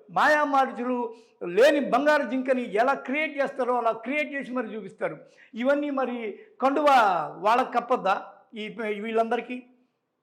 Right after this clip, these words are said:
వీళ్ళందరూ ఎందుకు కేవలం సాయి ఒక్కడనే,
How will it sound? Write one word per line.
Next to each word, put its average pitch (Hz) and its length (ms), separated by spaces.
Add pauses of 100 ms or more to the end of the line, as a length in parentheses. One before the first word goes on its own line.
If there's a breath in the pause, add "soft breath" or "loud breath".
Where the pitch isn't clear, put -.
(120)
వీళ్ళందరూ 285 460
ఎందుకు 277 600 (260 loud breath)
కేవలం 277 400
సాయి 269 320
ఒక్కడనే, 254 720